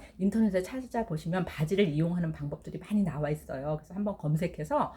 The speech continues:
어, 요리로 잘 이용하시면 되게 좋을 것 같아요. 그래서 바질을 키울 때는 가장 중요한 게 뭐다? 햇빛, 그 다음에 통풍이 잘 되는 거, 그 다음에 물을 줘야 되는데, 어, 제가 요번에는 마-,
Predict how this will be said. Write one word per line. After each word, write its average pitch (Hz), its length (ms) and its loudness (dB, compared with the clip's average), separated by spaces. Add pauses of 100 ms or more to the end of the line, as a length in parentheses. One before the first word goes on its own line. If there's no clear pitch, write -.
(320)
어, 151 200 0
요리로 175 380 6
잘 160 340 -6
이용하시면 175 540 4
되게 151 220 -6
좋을 156 260 -6
것 143 100 -2
같아요. 156 460 -8 (400)
그래서 277 340 10
바질을 254 460 4
키울 311 240 0
때는 247 240 4
가장 240 340 4
중요한 202 360 6
게 196 100 6
뭐다? 247 420 4 (240)
햇빛, - 480 0 (180)
그 175 120 -6
다음에 175 380 4
통풍이 349 420 2
잘 165 220 -2
되는 156 260 2
거, - 200 -6 (240)
그 208 120 -4
다음에 226 280 10
물을 254 600 8
줘야 180 240 6
되는데, 170 560 10 (360)
어, 160 220 6
제가 220 300 8
요번에는 240 580 12
마-, 180 160 6